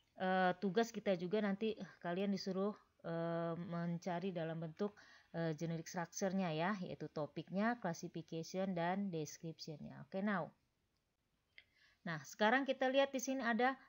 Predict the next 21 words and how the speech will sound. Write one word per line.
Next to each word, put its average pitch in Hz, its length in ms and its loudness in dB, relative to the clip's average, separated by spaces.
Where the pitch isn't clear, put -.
language 247 640 4
features-nya, 214 880 0
yaitu 202 640 0
unsur 185 320 -2
kebahasaan. 185 960 2
Yang 175 240 -4
pertama 190 560 2
adalah 202 400 2
the 175 160 -4
first 294 320 4
general 226 640 4
nouns. 226 720 2
Ya, 175 400 0
kita 196 320 -4
lihat 226 240 2
di 185 80 -4
sini 185 320 -2
ada 180 560 0
bentuk 180 560 2
kata 170 400 0
benda 175 560 4